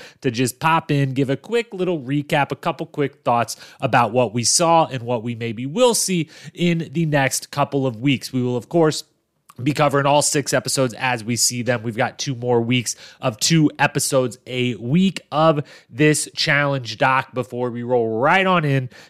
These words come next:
to season thirty-eight. Before we do our little recap, a couple quick programming reminders. First and foremost, the Island rewatch series. That, the rewatch series was back. The Island posted on Monday with Paige.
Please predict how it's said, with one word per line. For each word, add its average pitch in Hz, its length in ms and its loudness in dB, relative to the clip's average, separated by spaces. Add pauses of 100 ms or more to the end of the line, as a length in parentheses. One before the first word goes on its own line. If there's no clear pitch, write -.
to 139 360 2
season 123 600 -2
thirty-eight. 120 840 -2 (340)
Before 233 340 6
we 226 200 0
do 220 440 2
our 185 320 2
little 180 180 2
recap, 175 480 0
a - 60 -18
couple 156 180 0
quick 151 220 -4
programming 135 400 2
reminders. 170 520 2
First - 400 -8 (280)
and 180 180 0
foremost, 185 440 6
the 165 160 2
Island 180 580 2
rewatch 175 540 2
series. 156 500 2
That, 135 240 2
the 120 60 -10
rewatch 170 300 -4
series 165 300 0
was 147 140 -4
back. 156 340 0
The 151 80 0
Island 147 400 0
posted 147 300 0
on 139 120 -2
Monday 135 380 0
with 135 400 0
Paige. 139 420 2